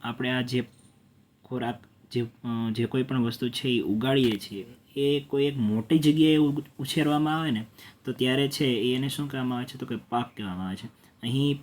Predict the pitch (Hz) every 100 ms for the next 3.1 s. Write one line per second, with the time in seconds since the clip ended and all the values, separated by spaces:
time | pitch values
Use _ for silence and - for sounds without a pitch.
0 | - 123 127 139 131 113 110 - 117 -
1 | 120 - - - _ - 135 120 117 127
2 | 135 139 127 127 131 - 110 110 104 117